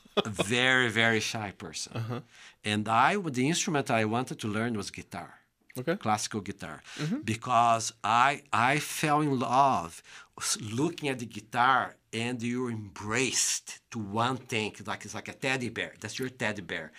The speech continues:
Speaker 1: Right.
Speaker 2: So, and I, and to me, th-, I had this idea that was a very comfortable place for me to be.
Speaker 1: Mm-hmm.
Speaker 2: You know, uh, my grandfather, my mother's grandfather, father, my mother's father, the musician,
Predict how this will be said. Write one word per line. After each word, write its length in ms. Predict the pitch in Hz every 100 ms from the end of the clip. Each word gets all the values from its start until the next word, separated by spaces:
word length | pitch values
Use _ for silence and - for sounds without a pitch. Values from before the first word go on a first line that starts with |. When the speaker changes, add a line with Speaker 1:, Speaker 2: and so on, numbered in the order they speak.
| -
Speaker 1:
Right. 220 | 104 95
Speaker 2:
So, 100 | -
and 160 | 139 139
I, 160 | 139 139
and 260 | 139 139 131 -
to 100 | 123
me, 320 | 123 180 165
th-, 160 | 127
I 80 | 120
had 220 | 117 131
this 200 | 120 127 120
idea 460 | 110 95 123 139
that 180 | 113 117
was 160 | 120 117
a 60 | 107
very 240 | 113 123
comfortable 560 | 120 120 120 127 104 110
place 300 | 104 110 113
for 180 | 107
me 120 | 90 92
to 120 | -
be. 180 | 76 - _ _ -
Speaker 1:
Mm-hmm. 180 | 120 160 - - - -
Speaker 2:
You 60 |
know, 120 | 113 113
uh, 540 | - 113 107 104 98
my 160 | 107 113
grandfather, 580 | 101 131 180 135 110 101
my 140 | 98
mother's 540 | 107 107 117 135 113 104
grandfather, 560 | 92 87 - 92 - -
father, 460 | - 113 101 71 - - - _
my 100 | 101
mother's 380 | 92 110 135 135
father, 520 | - 117 107 92 80 92
the 100 | 95
musician, 680 | 92 92 123 123 95 73